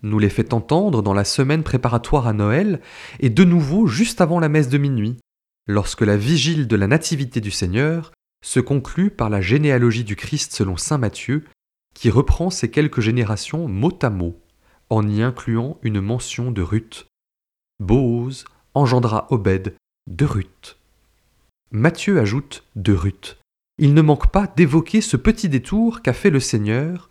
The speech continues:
pour se révéler à son peuple et lui donner un sauveur. C'est un sacré détour tout de même, car pour que du peuple promis à Abraham naisse le Messie annoncé,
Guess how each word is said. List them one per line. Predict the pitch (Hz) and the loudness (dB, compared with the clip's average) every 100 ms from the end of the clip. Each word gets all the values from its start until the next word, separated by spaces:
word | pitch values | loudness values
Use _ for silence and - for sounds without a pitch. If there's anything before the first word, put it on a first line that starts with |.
| _ _ _ | _ _ _
pour | - 123 | -6 -6
se | - | -2
révéler | 113 147 135 131 120 | 0 2 4 4 2
à | 127 | 0
son | - | -2
peuple | 101 - 147 - 104 90 - | -4 -2 -2 -2 -4 -4 -4
et | |
lui | 107 101 | -2 0
donner | 107 113 110 | 0 2 2
un | 107 95 | 0 -2
sauveur. | 87 104 92 87 82 92 _ _ _ _ _ _ _ _ _ _ _ _ _ _ | -4 -2 0 -2 -4 -8 _ _ _ _ _ _ _ _ _ _ _ _ _ _
C'est | - 175 | 0 4
un | 165 | 4
sacré | 190 - 175 | 2 2 2
détour | 117 - 160 | 2 2 2
tout | - | 2
de | 104 | 0
même, | 95 90 82 82 - _ _ _ _ _ _ _ | 0 0 -2 -6 -12 _ _ _ _ _ _ _
car | 123 110 95 92 - - | 0 2 0 -4 -12 -2
pour | 202 - | 0 2
que | 185 | 2
du | 131 | 2
peuple | - 175 156 120 | 0 0 2 0
promis | - - 156 156 143 | 0 0 2 2 2
à | 113 | 2
Abraham | 110 107 120 113 95 98 | 0 0 0 0 -2 -6
naisse | 98 117 175 - - | -4 -2 0 -2 -2
le | 101 | -2
Messie | 107 147 - 147 | 0 -2 -2 -2
annoncé, | 110 101 90 - 202 | -2 -2 -4 -4 -6